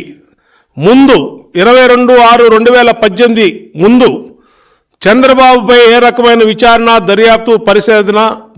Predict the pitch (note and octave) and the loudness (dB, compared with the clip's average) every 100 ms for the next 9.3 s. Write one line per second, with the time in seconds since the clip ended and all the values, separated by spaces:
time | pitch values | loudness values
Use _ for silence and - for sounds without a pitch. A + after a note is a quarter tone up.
0 | C3 F3+ A3 A#3 A#3+ A3+ A3 A#3 G#3 F3+ | -6 -2 0 0 0 0 0 0 0 0
1 | F#3+ A#3 A3+ G#3+ G#3 B3+ B3 G#3 A3+ A3 | -2 -4 -2 -2 -2 -6 -6 -6 -4 -4
2 | E3 F3+ E3 F#3+ G3 F3+ D#3+ D#3+ C3+ B2 | -4 -6 -4 -4 -2 -4 -8 -8 -10 -12
3 | _ _ _ _ _ _ _ _ - _ | _ _ _ _ _ _ _ _ -20 _
4 | _ _ _ _ - C3+ G#3 G#3+ G3 C#3+ | _ _ _ _ -8 -4 -2 -2 -4 -4
5 | - - _ _ _ _ _ _ _ _ | -8 -20 _ _ _ _ _ _ _ _
6 | _ _ _ - D#3 E3+ F3 A3+ F3+ G#3+ | _ _ _ -8 -4 -4 -2 0 0 0
7 | C4+ B3 F3+ C3+ A2+ - _ _ _ _ | 0 0 0 -4 -10 -20 _ _ _ _
8 | _ _ _ _ _ _ _ _ _ _ | _ _ _ _ _ _ _ _ _ _
9 | _ - F#3 | _ -8 -4